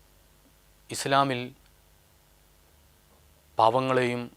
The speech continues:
അതുപോലെ തന്നെ അനാഥകളെയും ചേർത്ത് പിടിക്കുകയും അവർക്ക് വേണ്ട സഹായഹസ്തങ്ങൾ ചെയ്യുകയും ചെയ്യുക എന്നത്, അത് ചെയ്യുന്നവരെ ശ്രേഷ്ഠരും സ്വർഗീയമായ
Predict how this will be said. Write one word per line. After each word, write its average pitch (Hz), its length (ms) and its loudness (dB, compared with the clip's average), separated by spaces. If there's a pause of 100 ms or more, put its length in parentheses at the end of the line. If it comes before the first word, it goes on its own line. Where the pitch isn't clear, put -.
അതുപോലെ 120 360 -2
തന്നെ 117 340 -6 (1160)
അനാഥകളെയും 120 800 -2
ചേർത്ത് 120 420 -6
പിടിക്കുകയും 113 580 -6 (200)
അവർക്ക് 113 380 -6
വേണ്ട 117 340 -4 (140)
സഹായഹസ്തങ്ങൾ 120 1000 -6
ചെയ്യുകയും 120 640 -10
ചെയ്യുക 117 460 -10
എന്നത്, 107 320 -12 (760)
അത് 117 160 -4
ചെയ്യുന്നവരെ 123 680 -4 (1700)
ശ്രേഷ്ഠരും 120 680 -2 (640)
സ്വർഗീയമായ 120 1040 -2